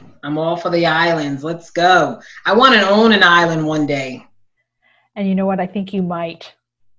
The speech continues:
Speaker 1: You think so?
Speaker 2: I'm gonna put that out there.
Speaker 1: <laughs>
Speaker 2: And then I'm gonna come visit you.
Speaker 1: You know, it's interesting. I've said this a few times, and every time I say it, other people say the same thing. So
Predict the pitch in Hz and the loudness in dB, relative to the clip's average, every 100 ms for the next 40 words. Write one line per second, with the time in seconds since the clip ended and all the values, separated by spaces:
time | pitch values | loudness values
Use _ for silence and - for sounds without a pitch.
0 | - 214 254 302 - 330 320 311 - _ | -12 -10 -6 -6 -4 -2 0 -2 -6 _
1 | _ _ _ 202 254 226 226 196 208 185 | _ _ _ -10 -6 -4 -4 -2 0 0
2 | 180 185 180 - - _ _ _ _ _ | -2 -2 -4 -4 -12 _ _ _ _ _
3 | _ _ _ - - - 214 - - - | _ _ _ -2 -2 0 -6 -4 -8 -2
4 | 285 - 330 - _ - 214 233 247 247 | -4 -4 -10 -12 _ -6 -2 2 2 2
5 | 226 226 220 220 233 220 196 220 - _ | 0 -4 0 2 4 2 0 -2 -4 _
6 | _ _ _ _ _ - 190 220 226 226 | _ _ _ _ _ -2 4 6 4 2
7 | 285 294 427 - 226 208 208 208 - 269 | 0 0 0 0 0 2 2 0 2 2
8 | 254 254 - 208 226 240 240 214 202 190 | 4 0 0 0 0 -2 0 2 2 2
9 | 180 202 254 262 226 202 196 226 208 180 | 0 0 0 0 2 0 0 2 2 2
10 | 202 214 339 220 208 208 180 175 202 202 | 2 2 2 2 0 2 0 0 0 0
11 | 214 214 208 220 - 180 170 165 | 0 0 0 0 0 2 2 0